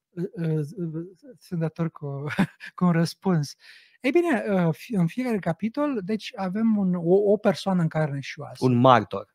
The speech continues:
Speaker 1: Un martor, da, exact, un martor. Ă, mai e încă ceva preliminar, anume că în engleză e lesson. Ă, în română s-ar fi putut traduce cu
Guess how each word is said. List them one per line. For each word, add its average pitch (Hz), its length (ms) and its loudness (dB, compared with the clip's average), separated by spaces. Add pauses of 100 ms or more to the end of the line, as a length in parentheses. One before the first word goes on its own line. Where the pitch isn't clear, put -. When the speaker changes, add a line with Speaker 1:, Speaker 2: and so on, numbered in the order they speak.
(120)
Speaker 1:
Un 208 220 2
martor, 220 480 2
da, 180 220 -4
exact, 185 500 -6
un 175 200 -4
martor. 165 420 -6 (400)
Ă, 185 360 4
mai 233 160 4
e 269 100 0
încă 269 200 2
ceva 180 500 0 (320)
preliminar, 170 840 2
anume 214 580 -2
că - 160 -8 (200)
în 180 80 0
engleză 220 360 0
e 202 100 2
lesson. 165 640 -2 (540)
Ă, 170 380 4
în 202 120 2
română 214 420 6
s-ar 247 200 2
fi 214 100 -2
putut 214 240 -6
traduce 190 340 -2
cu 170 240 -2